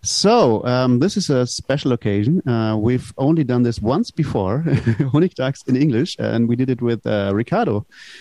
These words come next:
uh, from South Africa. Uh, I'm sure you all, you all know him. Uh, and now this time we picked someone who's even further away,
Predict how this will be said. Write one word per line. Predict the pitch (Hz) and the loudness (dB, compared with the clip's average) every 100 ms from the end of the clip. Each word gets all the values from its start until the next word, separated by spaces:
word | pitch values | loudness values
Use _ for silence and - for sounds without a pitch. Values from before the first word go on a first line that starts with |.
| - 117 | -12 -4
uh, | 107 107 110 | -2 0 -2
from | - 113 107 | -2 0 0
South | 101 113 107 - | -2 -4 -4 -4
Africa. | - - 202 - | -6 -4 -4 -2
Uh, | - - - | -4 -6 -2
I'm | 113 | -4
sure | - 113 110 113 | 0 0 0 0
you | 107 | 0
all, | 104 101 107 | 0 -2 -2
you | 113 | 0
all | 101 95 | 0 0
know | 98 | 0
him. | 113 160 - - - - - - | 0 0 -4 -20 -20 -20 -20 -6
Uh, | 127 127 123 - | -2 0 0 2
and | 131 | 4
now | 147 165 | 4 2
this | 143 202 | 0 -2
time | - 147 139 | 0 2 4
we | 139 | 2
picked | - 165 - | 2 -2 -2
someone | 147 139 123 | 0 2 4
who's | 131 131 - | 4 2 0
even | 135 131 113 | 0 0 2
further | - 135 131 | 2 2 2
away, | 101 107 98 80 | 0 0 -2 -6